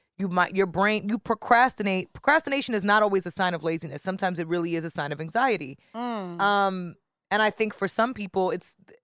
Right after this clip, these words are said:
Speaker 1: they don't know how to manage time unless it's in, unless it's in panic mode, unless it is last minute, traumatic, chaotic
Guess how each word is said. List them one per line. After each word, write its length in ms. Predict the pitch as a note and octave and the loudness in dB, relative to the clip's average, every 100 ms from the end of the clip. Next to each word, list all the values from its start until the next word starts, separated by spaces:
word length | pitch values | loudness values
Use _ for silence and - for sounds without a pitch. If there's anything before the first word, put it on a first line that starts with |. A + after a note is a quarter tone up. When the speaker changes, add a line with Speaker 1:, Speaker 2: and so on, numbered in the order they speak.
| E3+ | _
Speaker 1:
they 280 | F#3+ G3 F#3+ | -2 0 0
don't 300 | F3 G3+ G3 | 2 0 2
know 240 | F#3+ A3 | 2 2
how 280 | A#3 G3 F3+ | 4 2 2
to 600 | E3+ - E3+ D#3+ D#3 D3+ - _ _ _ _ _ _ _ _ _ - | 0 -6 -4 -4 -4 -8 -14 _ _ _ _ _ _ _ _ _ -2
manage 480 | F3+ A3+ A#3+ G#3+ | 2 4 2 0
time 320 | - G3 F3 F3 | 0 4 4 2
unless 300 | E3+ E3 F3 | 0 -2 -2
it's 120 | - | -6
in, 200 | E3+ E3 D3+ | -6 -6 -6
unless 280 | G3 F3+ F3+ | -4 -2 -2
it's 140 | F3 F#3 | -4 -6
in 120 | F3 | -6
panic 360 | - F#3+ E3+ | -4 -4 -4
mode, 320 | D3+ A#2+ A2 - - | -6 -6 -8 -10 -10
unless 360 | E3 D#3+ D#3 | -2 -2 -2
it 100 | F3 | 0
is 480 | F#3+ G3 F3+ E3 - _ _ _ - | 4 4 2 -4 -12 _ _ _ 2
last 320 | F#3 F3+ - | 4 4 2
minute, 280 | F3+ E3+ - | 0 0 -2
traumatic, 640 | - F3+ E3+ E3+ E3 - - | -4 0 2 2 0 -4 -4
chaotic 680 | F3+ F3+ F3 E3+ D#3+ - | 0 4 6 4 0 -6